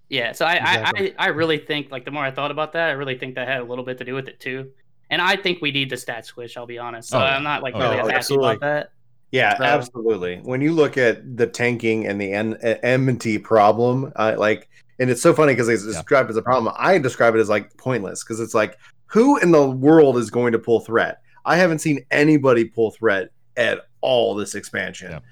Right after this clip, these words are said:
Speaker 4: You turn it on, you're the hit. You're it. Even, like, I've even seen, ta-, I'm like, I'm like, "Why even have it? Just keep it on always. Let tanks have Shirk," 'cause that's a little bit more mechanical, but that's my old bias
Speaker 3: Yep.
Speaker 4: in that regard. But yeah, hundred percent. Like, that,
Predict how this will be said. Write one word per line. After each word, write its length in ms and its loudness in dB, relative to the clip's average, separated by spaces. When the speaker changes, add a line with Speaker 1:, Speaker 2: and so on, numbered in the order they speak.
Speaker 4:
You 140 -4
turn 300 2
it 120 6
on, 480 2
you're 340 0
the 120 0
hit. 300 -4
You're 240 4
it. 140 0
Even, 400 2
like, 200 2
I've 160 2
even 220 4
seen, 240 -4
ta-, 140 -10
I'm 140 -6
like, 140 -2
I'm 160 -2
like, 160 -2
"Why 220 2
even 160 2
have 260 2
it? 60 2
Just 280 -10
keep 240 -6
it 60 4
on 280 0
always. 500 0
Let 160 2
tanks 280 -2
have 200 -2
Shirk," 460 0
'cause 260 -4
that's 500 -2
a 40 -4
little 240 0
bit 160 2
more 480 0
mechanical, 720 -4
but 320 -4
that's 240 0
my 160 -2
old 260 -4
bias 360 -2
Speaker 3:
Yep. 60 -14
Speaker 4:
in 60 -10
that 160 -2
regard. 440 -4
But 200 -2
yeah, 260 0
hundred 200 0
percent. 320 2
Like, 220 0
that, 260 4